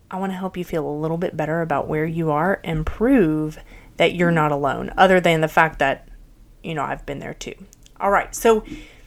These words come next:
we've already talked about what psychologists say about shame. Now let's look at what the Bible says about shame. So in Genesis chapter three,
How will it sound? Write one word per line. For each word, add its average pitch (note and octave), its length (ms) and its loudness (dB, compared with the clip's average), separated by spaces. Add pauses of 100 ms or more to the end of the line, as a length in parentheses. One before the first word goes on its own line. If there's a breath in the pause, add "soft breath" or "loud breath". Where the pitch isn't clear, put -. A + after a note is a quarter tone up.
(160 loud breath)
we've G3+ 160 -2
already D#4 240 2
talked A#3 320 -2
about D#3 380 2
what E3+ 180 -2
psychologists D#3 1120 -6
say D3 520 -6
about D#3+ 280 -10
shame. - 420 -8 (460 loud breath)
Now F#3 320 0
let's A#3+ 280 -2
look F#3+ 160 -4
at D#3+ 80 -2
what E3 100 -8
the D#3 60 -6
Bible C3+ 280 -4
says - 240 -8
about - 240 -16
shame. C#3+ 240 -10
So G3 160 4
in F#3 140 4
Genesis G#3+ 540 2
chapter F#3 340 0
three, D#3+ 540 -8